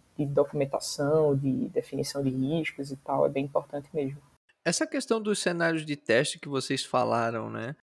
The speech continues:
Speaker 2: eu fiquei um pouco curioso de saber, eu, é, assim, eu acredito que talvez o, o nosso público ouvinte, alguns tenham conhecimento, outros não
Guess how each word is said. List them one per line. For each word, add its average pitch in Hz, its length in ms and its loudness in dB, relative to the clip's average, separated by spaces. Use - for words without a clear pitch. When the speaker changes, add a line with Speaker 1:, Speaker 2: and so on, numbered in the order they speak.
Speaker 2:
eu 135 60 0
fiquei - 180 0
um 233 100 -4
pouco 202 800 -4
curioso 175 480 4
de 170 140 -4
saber, 135 580 6
eu, 123 260 -2
é, 113 280 2
assim, 117 540 -4
eu 123 140 0
acredito 131 460 -4
que 143 280 0
talvez 131 440 8
o, 135 320 0
o 131 120 -2
nosso 131 360 4
público 139 400 -4
ouvinte, 123 440 2
alguns 127 400 0
tenham 135 240 2
conhecimento, 127 640 -2
outros 127 400 0
não 139 320 0